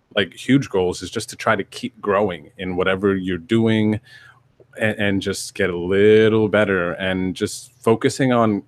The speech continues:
that makes everything kind of easier for me anyway.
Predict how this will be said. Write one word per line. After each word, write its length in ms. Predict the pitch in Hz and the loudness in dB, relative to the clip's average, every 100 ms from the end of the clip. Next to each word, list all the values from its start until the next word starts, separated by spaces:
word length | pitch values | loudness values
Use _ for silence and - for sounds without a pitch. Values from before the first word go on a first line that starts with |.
| _ | _
that 360 | 85 87 107 147 _ | -6 -2 -2 -4 _
makes 240 | 107 104 127 | -10 -4 -2
everything 340 | 123 117 120 | -4 -4 -6
kind 240 | - 113 113 | -4 -2 2
of 180 | 104 - - _ _ _ _ _ 110 | 2 0 -20 _ _ _ _ _ -2
easier 560 | 110 95 87 80 - - - _ | -2 -2 -4 -6 -8 -20 -20 _
for 160 | - | -4
me 220 | 98 98 85 | 0 0 -2
anyway. 560 | 90 78 73 65 76 | -4 -6 -8 -10 -14